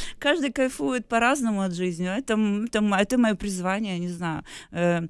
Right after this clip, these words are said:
набираться энергии в лесу, в общении, и потом делиться этой энергией, сильной энергией с людьми. По крайней мере, когда мне плохо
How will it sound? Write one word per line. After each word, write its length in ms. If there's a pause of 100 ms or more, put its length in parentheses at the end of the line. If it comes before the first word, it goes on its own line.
(220)
набираться 540
энергии 420
в 80
лесу, 520 (320)
в 140
общении, 480
и 40
потом 580
делиться 460
этой 160
энергией, 380
сильной 420
энергией 460 (280)
с 120
людьми. 320
По 120
крайней 300
мере, 240 (160)
когда 360
мне 180
плохо 680